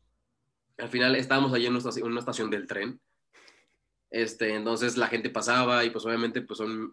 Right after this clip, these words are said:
son amigos, entonces no son como que modelos y les da vergüenza, a otros les da li-, les valía, les daba igual, entonces como que ahí trata de, de coordinar a todos, digo, sin ser profesionales, porque vamos aprendiendo en el camino.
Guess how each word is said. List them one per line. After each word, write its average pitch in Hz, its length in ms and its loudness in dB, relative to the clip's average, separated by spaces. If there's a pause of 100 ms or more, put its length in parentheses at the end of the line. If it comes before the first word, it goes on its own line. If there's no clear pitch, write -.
son 123 160 -2
amigos, 120 340 2
entonces 110 340 -4
no 113 140 -2
son 113 320 -6
como 117 240 -8
que 107 80 -8
modelos 104 420 -4
y 110 60 -6
les 104 140 -6
da 98 160 -4
vergüenza, 107 640 -2
a 101 100 -8 (260)
otros 110 220 -2
les 101 120 -2
da 95 100 -4
li-, 95 200 -4
les 107 180 -2
valía, 107 360 0
les 95 120 -4
daba 92 140 -4
igual, 107 320 -2
entonces 101 580 -6 (680)
como 117 160 0
que 117 100 0
ahí 123 160 4
trata 139 340 4
de, 127 300 4
de 110 200 0
coordinar 110 460 2
a 117 100 0
todos, 147 400 2
digo, 107 200 0
sin 104 160 -4
ser 110 280 -2 (380)
profesionales, 120 640 2
porque - 200 -4
vamos 107 240 0
aprendiendo 101 420 -2
en 107 60 -2
el 104 60 -6
camino. 101 340 -2